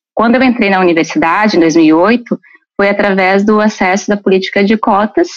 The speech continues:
e eu fui atrás, né, da, do programa de ciências biológicas, né, eu era apaixonada, ainda sou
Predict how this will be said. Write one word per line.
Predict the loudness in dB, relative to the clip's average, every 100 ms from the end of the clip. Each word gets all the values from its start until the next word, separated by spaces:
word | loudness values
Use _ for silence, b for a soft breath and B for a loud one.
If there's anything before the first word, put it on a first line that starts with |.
| -20 B B B B
e | 0 2
eu | 0
fui | 0
atrás, | 0 0 -2 0 2
né, | 2 0
da, | 0 0 2 2
do | 0 0
programa | 0 0 2 0 0
de | 0 0 0 -2
ciências | -2 0 0 0
biológicas, | 0 0 2 2 2 2 2 0 0
né, | 0
eu | 0
era | 0 -2
apaixonada, | -2 -2 0 0 0 0 2
ainda | 2 0
sou | 0